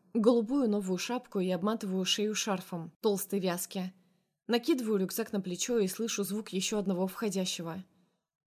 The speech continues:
«Не забудь, сегодня твоя смена». Фыркнув, гашу экран и прячу телефон в карман. Помню я, что пыль, раковина и унитаз ждут меня с нетерпением.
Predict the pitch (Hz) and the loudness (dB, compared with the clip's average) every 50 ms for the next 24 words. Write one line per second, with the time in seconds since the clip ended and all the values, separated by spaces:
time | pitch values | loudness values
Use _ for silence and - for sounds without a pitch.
0 | _ _ - 226 233 220 185 220 214 220 247 202 - - - - _ - - - | _ _ 0 2 2 2 2 2 2 2 2 0 0 -2 -8 -14 _ -4 0 2
1 | 254 214 208 190 190 185 185 - 196 190 202 196 - 214 196 185 170 175 165 175 | 4 4 4 4 2 0 0 0 0 0 0 0 0 0 0 0 -2 -4 -6 -8
2 | 185 - _ _ _ _ _ _ _ _ _ _ _ _ _ _ _ _ _ _ | -10 -12 _ _ _ _ _ _ _ _ _ _ _ _ _ _ _ _ _ _
3 | _ _ - - 320 311 302 - - 254 202 185 196 214 - - 254 262 233 - | _ _ 0 2 4 4 4 2 0 0 0 2 0 0 0 0 2 2 0 0
4 | - 220 254 247 214 185 185 196 214 202 - 202 190 - 196 196 185 - 196 208 | 0 0 0 0 0 0 0 0 -2 -2 -2 -4 -2 -2 -2 -2 0 0 0 -2
5 | 190 - - 196 185 185 165 160 185 180 - _ _ _ _ _ _ _ _ _ | -2 -2 -4 -4 -4 -4 -4 -4 -6 -8 -12 _ _ _ _ _ _ _ _ _
6 | _ - - 302 285 262 247 214 196 190 214 247 247 233 - - 196 185 - - | _ 4 6 8 8 8 6 6 4 4 2 0 0 0 -2 -2 -4 -4 -2 0
7 | 233 233 233 226 - - 180 196 208 202 - 220 190 185 190 180 170 - - 214 | 0 2 2 0 -2 -2 -2 -2 -2 -2 -2 -2 0 2 2 2 0 -2 0 2
8 | 214 190 190 185 185 185 208 226 202 - - 190 165 185 208 202 - 214 196 185 | 2 4 4 4 2 0 -2 -2 -2 -4 -6 -4 -2 -2 -2 0 2 2 2 2
9 | 175 190 - - 202 190 - 208 190 - 208 180 180 165 160 165 165 | 2 0 0 0 0 0 0 -2 -2 0 0 0 0 -2 -4 -6 -8